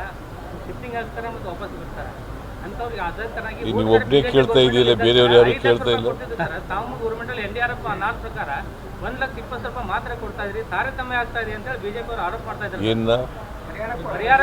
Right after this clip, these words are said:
Speaker 1: ಕೊಡ್ತಾ ಇದ್ರಲ್ಲ, ಮನೆ, ಇವತ್ತು ಮನೆ ಬಿತ್ತಂತಂದ್ರೆ ಐದು ಲಕ್ಷ
Speaker 2: ಓ,
Speaker 1: ಕೊಡ್ತಿದ್ರು ಅವರು.
Speaker 2: ಕೇಳಪ್ಪ, ಯಡಿಯೂರಪ್ಪನವ್ರು ಇದ್ದಾಗ ಐದು ಲಕ್ಷ ಪೂರ್ಣ ಮನೆ ಹಾಳಾಗಿದ್ರೆ ಐದು ಲಕ್ಷ ಕೊಡಬೇಕು ಅಂತ ಮಾಡಿದ್ರು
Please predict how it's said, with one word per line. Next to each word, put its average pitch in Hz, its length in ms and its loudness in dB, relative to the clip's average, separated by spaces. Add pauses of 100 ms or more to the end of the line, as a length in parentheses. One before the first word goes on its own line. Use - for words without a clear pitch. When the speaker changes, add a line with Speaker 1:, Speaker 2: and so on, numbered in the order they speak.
Speaker 1:
ಕೊಡ್ತಾ 247 200 -2
ಇದ್ರಲ್ಲ, 247 420 -4
ಮನೆ, 220 120 -4
ಇವತ್ತು 190 580 -8
ಮನೆ 220 160 -2
ಬಿತ್ತಂತಂದ್ರೆ 226 840 -4
ಐದು - 80 -2
ಲಕ್ಷ 80 120 0
Speaker 2:
ಓ, 113 420 10
Speaker 1:
ಕೊಡ್ತಿದ್ರು 95 200 4
ಅವರು. 87 120 -2
Speaker 2:
ಕೇಳಪ್ಪ, 113 440 8 (1040)
ಯಡಿಯೂರಪ್ಪನವ್ರು 113 800 8
ಇದ್ದಾಗ 101 600 6
ಐದು 104 320 0
ಲಕ್ಷ 101 300 2
ಪೂರ್ಣ 104 400 2
ಮನೆ 92 280 2
ಹಾಳಾಗಿದ್ರೆ 87 1040 -2 (480)
ಐದು 90 120 -6
ಲಕ್ಷ - 300 -6 (100)
ಕೊಡಬೇಕು 80 600 -8
ಅಂತ 104 140 -6
ಮಾಡಿದ್ರು 69 420 -8